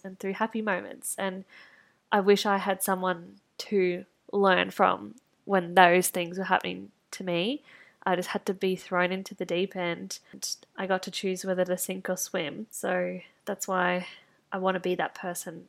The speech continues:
for somebody else. And as the saying goes, great things never come from comfort zones. Life is meant to be endured in order to evolve. And in order to evolve, we need to take steps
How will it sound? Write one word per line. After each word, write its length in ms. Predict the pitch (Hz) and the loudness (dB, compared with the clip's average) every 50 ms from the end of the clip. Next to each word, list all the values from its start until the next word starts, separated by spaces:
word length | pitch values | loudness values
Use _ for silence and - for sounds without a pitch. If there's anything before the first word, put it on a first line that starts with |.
| _ _ | _ _
for 120 | - 202 | -10 -8
somebody 380 | 190 - - 156 175 156 135 - | -6 -6 -6 -6 -6 -6 -6 -6
else. 440 | - - - - - - - - - _ _ _ _ | -6 -8 -8 -10 -12 -12 -12 -14 -18 _ _ _ _
And 220 | - 214 202 202 208 | 2 2 2 4 4
as 180 | - 202 202 - | 4 4 4 4
the 80 | 247 | 2
saying 340 | 240 - 269 254 262 277 269 | 2 4 4 2 2 2 4
goes, 460 | 233 214 196 190 190 190 185 - - - _ _ _ | 6 6 8 8 6 4 2 0 -4 -10 _ _ _
great 280 | - 202 202 196 - | 4 6 6 6 6
things 320 | - 220 214 220 220 - - - _ _ | 2 2 2 0 -2 -4 -6 -10 _ _
never 640 | - 208 202 196 208 208 202 - 220 214 220 233 226 - _ _ _ | -12 -8 0 4 4 4 8 8 8 8 6 4 0 -6 _ _ _
come 420 | - - 202 185 180 175 185 185 190 - _ _ _ | -6 2 4 4 4 4 0 -6 -14 -16 _ _ _
from 180 | - - 185 185 | -10 -10 -10 -8
comfort 420 | - - 170 - - - - - - | -6 -6 -6 -6 -6 -10 -8 -4 -4
zones. 520 | - 69 - - - - - - - - - _ _ - _ _ _ _ _ _ | -4 -2 -4 -6 -10 -10 -8 -8 -8 -10 -12 _ _ -20 _ _ _ _ _ _
Life 320 | 220 208 196 196 202 - | 10 12 12 12 12 8
is 100 | 233 - | 4 2
meant 140 | 220 214 - | 0 -2 -4
to 80 | - | -2
be 180 | 214 226 214 - | -2 -2 -2 -2
endured 720 | - 185 185 175 - - 196 185 - - - 113 - - - _ _ _ _ | -4 -10 -12 -10 -4 -2 0 0 2 2 0 0 -2 -4 -10 _ _ _ _
in 140 | 220 202 - | -4 -4 0
order 300 | - - 185 185 185 180 | 2 2 4 4 2 0
to 260 | - - - 196 180 | -2 -4 -4 -4 -4
evolve. 640 | 175 175 - - - - - 247 302 311 - - - - - - - - - _ _ | -2 -2 -2 0 2 4 6 6 4 4 2 -4 -16 -20 -20 -20 -20 -20 -20 _ _
And 120 | - - 190 | -6 -2 0
in 140 | 190 185 190 | 4 6 10
order 200 | 190 202 220 240 | 10 12 10 10
to 220 | 240 - 262 262 | 8 8 6 6
evolve, 420 | 247 214 208 190 185 190 180 - | 8 10 10 10 10 8 6 2
we 60 | 190 185 | 0 0
need 140 | 185 185 | 2 0
to 60 | 190 190 | 0 0
take 280 | - - 202 - - | 0 -2 -2 -2 -2
steps 340 | - - 202 190 190 - - | -2 0 0 0 0 0 -4